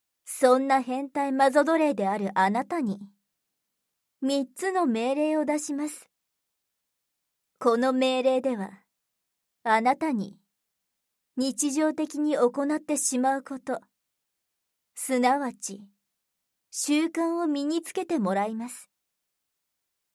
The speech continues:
いいですか？あなたが、今から出される命令で、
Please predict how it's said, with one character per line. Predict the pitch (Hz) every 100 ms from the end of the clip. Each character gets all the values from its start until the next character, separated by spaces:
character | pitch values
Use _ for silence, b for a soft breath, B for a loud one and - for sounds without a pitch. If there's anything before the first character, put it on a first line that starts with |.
| _ _ _ _ _ -
い | 320 359
い |
で | 339
す | 330 -
か？ | 233 254 302 403 _ _ _ _ _ _ _ _ _ _ _ _ _
あ | 254 254
な | 285 294
た | 285 247
が、 | 196 240 - _ _ _ _ _ _ _ _
今 | 277 330 359
か | 339 302
ら | 269
出 | 247
さ | 262 311
れ | 330
る | 311
命 | 254 240 262
令 | 277 277
で、 | 277 269